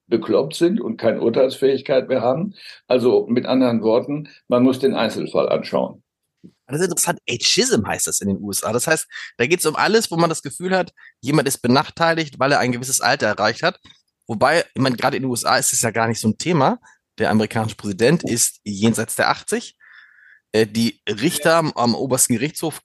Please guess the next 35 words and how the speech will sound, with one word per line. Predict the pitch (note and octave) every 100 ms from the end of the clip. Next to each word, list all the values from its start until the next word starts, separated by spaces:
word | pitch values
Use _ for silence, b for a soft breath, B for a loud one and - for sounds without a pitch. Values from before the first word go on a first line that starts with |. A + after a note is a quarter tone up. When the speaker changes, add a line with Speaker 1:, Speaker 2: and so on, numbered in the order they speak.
| -
Speaker 2:
machen | A2 B2+ C#3
das | B2
bis | - B2+ -
zu | -
ihrem | A#2+
Lebensende, | A#2 B2+ A#2+ G3 D#3
im | G2
Zweifel | - G#2+ -
also | A2 G#2
bis | A2
sie | D3+
hundert | G3+ F#2+
sind. | - - - _ _ _ _ B _
Speaker 1:
Übrigens | D#3 C#3+ C3+ -
auch | - -
Professoren. | - A2 G2+ - A2+ C#3+ F3 A#3 B B -
Das | G#2
ist | - A#2 -
vor | - -
etlichen | B2+ - A2 G#2+
Jahren | G#2 A2 G#2+
eingeführt | - A2+ B2 - C#3 A#2+
worden, | C3 C#3 D#3+ F#3+ B B _
dass, | A#2+ A#2 - -
äh, | A#2 A2+
Professoren | A2 A#2 A2+ G#2 - B2 B2+ A#2+
nicht | A2+ D3+ -
wegen | B2 A#2+
ihres | G#2 F#2 G2+ G2+
Alters | - G#2+ A2+ C#3 C3+
in | - -
den | B2
Ruhestand | A2+ B2+ A#2+ - G#2+ G#2
gehen | - G#2 G2 F#2+ F#2
müssen, | G#2+ B2 E3+ G3